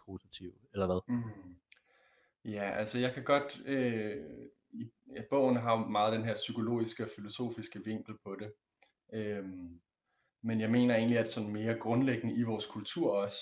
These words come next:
Speaker 2: har vi en tendens til at centrere vores forståelse, øh, af, af, af mennesket omkring selvet, og også centrere vores,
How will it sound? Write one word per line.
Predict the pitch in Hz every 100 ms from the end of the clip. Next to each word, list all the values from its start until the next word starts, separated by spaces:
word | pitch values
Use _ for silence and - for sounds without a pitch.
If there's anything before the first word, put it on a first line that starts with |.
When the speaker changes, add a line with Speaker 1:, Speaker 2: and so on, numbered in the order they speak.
| -
Speaker 2:
har | - 123 110
vi | 107
en | 104
tendens | - 104 120 117 - - -
til | 113 113 113 _ _
at | 117 110
centrere | 110 101 - 123 113 117 117 - _ _
vores | 110 107 101 98 - -
forståelse, | 107 - - 156 143 - 135 131 - _ _ -
øh, | 117 104 95 - _ _ _ _ _ _ -
af, | 101 95
af, | 110 104 104
af | 104
mennesket | 110 131 - 151 147 - _
omkring | 113 104 - 131 -
selvet, | - 143 135 143 147 - _ _ -
og | 117
også | 123 127
centrere | - 123 - 127 127 123
vores, | 117 101 98 -